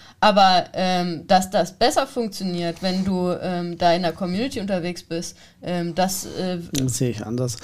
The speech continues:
Speaker 2: Aber ich würd gerne noch auf einen anderen Punkt hinaus, ähm, und zwar hat, ähm, hat,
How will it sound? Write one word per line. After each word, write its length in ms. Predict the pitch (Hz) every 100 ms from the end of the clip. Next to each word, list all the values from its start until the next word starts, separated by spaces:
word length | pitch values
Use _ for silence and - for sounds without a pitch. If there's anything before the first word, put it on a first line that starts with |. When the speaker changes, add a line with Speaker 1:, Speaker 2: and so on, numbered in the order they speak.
| - - _
Speaker 2:
Aber 180 | 143 147
ich 140 | 139
würd 180 | 165 190
gerne 240 | 180 165
noch 60 | 160
auf 80 | 151
einen 140 | 143
anderen 180 | 131 170
Punkt 320 | 170 165 160
hinaus, 500 | - 151 143 143 - 302 359
ähm, 480 | 160 147 135 131 135
und 140 | 143
zwar 220 | 131 139 135
hat, 200 | 139 - - _ -
ähm, 380 | 135 131 131
hat, 140 | 123